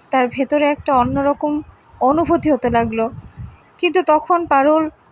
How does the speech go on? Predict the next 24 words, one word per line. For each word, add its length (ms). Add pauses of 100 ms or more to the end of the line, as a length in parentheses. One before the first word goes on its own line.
দাদুর 540
চিকিৎসা 380
নিয়ে 140
বেশি 260
চিন্তিত, 520 (500)
তাই 220
বলল, 340 (560)
"ম্যাডাম, 500 (300)
প্লিজ 260
আপনি 260
আমার 280
দাদুকে 460
ভালো 360
করে 220
দেন, 240 (540)
তিনি 200
হঠাৎ 340
করে 140
অসুস্থ 360
হয়ে 140
গেছে।" 400 (760)
ডাক্তারও 680
পারুলকে 440
দেখে 500